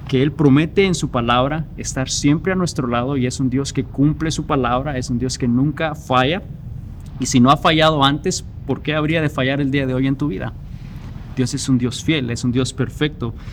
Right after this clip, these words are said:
Y Deuteronomio treinta y uno ocho dice que no, no temas ni te desalientes porque el propio Señor irá delante de ti. Él estará contigo y no te fallará, ni te abandonará. Y sabemos que ese mensaje se lo dio, obviamente, a Josué,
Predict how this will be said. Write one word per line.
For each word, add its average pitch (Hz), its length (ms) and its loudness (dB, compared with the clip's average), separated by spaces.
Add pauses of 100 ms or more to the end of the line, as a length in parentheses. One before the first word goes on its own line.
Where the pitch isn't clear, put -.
(160)
Y 135 80 6
Deuteronomio 127 580 2
treinta 123 360 2
y 120 40 2
uno 123 240 4
ocho 131 340 0 (220)
dice 139 260 2
que - 100 -2
no, 131 260 2
no 147 200 4
temas 165 300 6
ni 151 120 6
te 147 100 0
desalientes 135 680 2
porque 135 320 -2
el 120 80 -2
propio 139 340 -2
Señor 139 320 0
irá 139 240 2
delante 135 520 2
de 170 120 0
ti. 160 300 2 (340)
Él 131 120 0
estará 139 420 -4
contigo 190 720 0
y 131 140 2
no 165 320 2 (340)
te 156 100 4
fallará, 123 600 0 (200)
ni 156 280 4
te 175 160 0
abandonará. 117 580 0 (1200)
Y 135 100 -2
sabemos 180 340 0
que 220 80 4
ese 175 120 2
mensaje 160 400 0
se 143 120 -4
lo 117 160 -2
dio, 127 420 0
obviamente, 123 580 -2
a 110 80 -10
Josué, 127 460 -4